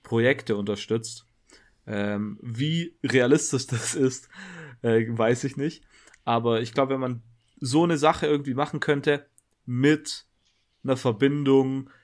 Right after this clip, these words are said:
dass Spieler leichter, nicht komplett leicht, dass Spieler nicht einfach sagen können, "Okay, ich bin weg",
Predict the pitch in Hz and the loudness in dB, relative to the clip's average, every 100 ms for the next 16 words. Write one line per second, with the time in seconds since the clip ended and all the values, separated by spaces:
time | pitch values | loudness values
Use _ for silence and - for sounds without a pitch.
0 | _ - 117 117 - - - 147 139 127 | _ 0 0 0 -6 -10 -6 -2 2 2
1 | 113 113 120 156 185 - 131 135 135 170 | 2 4 4 4 0 -2 -2 -2 2 2
2 | 202 - 143 120 127 - 147 170 202 120 | 2 0 0 2 0 2 0 0 -2 -4
3 | 117 - 131 127 127 - _ _ _ - | -4 -2 0 2 0 -4 _ _ _ -2
4 | 127 127 120 120 117 123 120 120 143 131 | 0 0 2 2 2 2 2 4 2 2
5 | 113 117 - - | 0 0 -2 -8